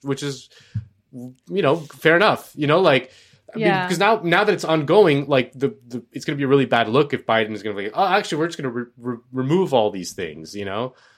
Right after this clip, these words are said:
Speaker 1: Um, I mean, he
Speaker 2: Mm-hmm.
Speaker 1: could just blame it all on Trump and the libs will probably go along with it. But I think that there is enough of a awareness from everyone that social media is, there's a problem with it. Like, we're, maybe we can't articulate it. Maybe we don't know what, like, how to solve it, but we,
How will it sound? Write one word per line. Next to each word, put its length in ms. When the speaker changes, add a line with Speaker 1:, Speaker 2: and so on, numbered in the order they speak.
Speaker 1:
Um, 640
I 40
mean, 160
he 120
Speaker 2:
Mm-hmm. 100
Speaker 1:
could 200
just 200
blame 180
it 80
all 100
on 100
Trump 280
and 100
the 60
libs 260
will 140
probably 400
go 140
along 300
with 160
it. 120
But 100
I 40
think 240
that 80
there 120
is 100
enough 380
of 160
a 240
awareness 540
from 240
everyone 500
that 280
social 320
media 180
is, 100
there's 140
a 60
problem 420
with 160
it. 80
Like, 160
we're, 200
maybe 220
we 140
can't 180
articulate 480
it. 140
Maybe 200
we 120
don't 200
know 220
what, 260
like, 260
how 180
to 180
solve 420
it, 140
but 60
we, 240